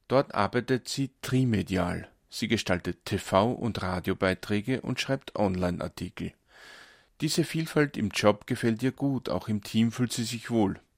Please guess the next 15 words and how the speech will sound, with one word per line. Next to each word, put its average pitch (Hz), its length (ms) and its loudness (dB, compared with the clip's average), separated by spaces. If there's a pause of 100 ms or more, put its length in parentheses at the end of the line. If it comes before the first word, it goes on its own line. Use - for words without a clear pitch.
(160)
Schwieriger 101 580 0
gestalten 120 460 2
sich - 180 -6
die 127 120 -2
Rahmenbedingungen 110 920 2
für - 120 -2
junge 107 300 4
Journalisten 104 600 2
und 117 140 0
Journalistinnen 104 680 2
generell. 95 640 -2 (680)
Fixe - 500 0
Anstellungen 110 640 4
sind 113 300 -2
rar. 90 320 -4